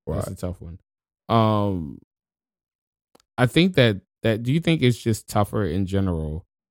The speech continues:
Speaker 1: for the artists now versus back then? Do you think that the game is definitely more saturated?
Speaker 2: Yeah, I think it's, I think it's more saturated now, um,
Speaker 1: Mm-hmm.
Speaker 2: because it's easier to make music.
Speaker 1: Yeah.
Speaker 2: Um, back then, it was a little bit harder,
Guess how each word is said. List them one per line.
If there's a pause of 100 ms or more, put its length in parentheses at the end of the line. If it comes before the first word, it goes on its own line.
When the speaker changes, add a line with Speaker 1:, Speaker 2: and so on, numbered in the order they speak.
(320)
Speaker 1:
for
the
artists
now
versus
back
then?
Do
you
think
that
the
game
is (280)
definitely
more
saturated? (1400)
Speaker 2:
Yeah,
I
think
it's,
I
think
it's
more
saturated
now, (320)
um,
Speaker 1:
Mm-hmm. (300)
Speaker 2:
because
it's
easier
to
make
music. (320)
Speaker 1:
Yeah.
Speaker 2:
Um,
back
then,
it
was
a
little
bit
harder,